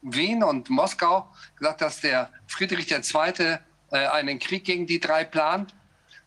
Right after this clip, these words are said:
Und die haben dann natürlich sich zusammengetan und auch Kriegsvorbereitung getroffen.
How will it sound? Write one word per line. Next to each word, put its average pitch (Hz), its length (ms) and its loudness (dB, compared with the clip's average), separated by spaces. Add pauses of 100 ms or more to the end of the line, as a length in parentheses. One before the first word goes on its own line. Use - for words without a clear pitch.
Und 143 240 -2
die 156 80 2
haben 160 120 0
dann 151 120 2
natürlich 147 400 0
sich 160 160 -4
zusammengetan 175 720 0
und 143 160 0
auch 170 160 2
Kriegsvorbereitung 170 800 0
getroffen. 180 520 -2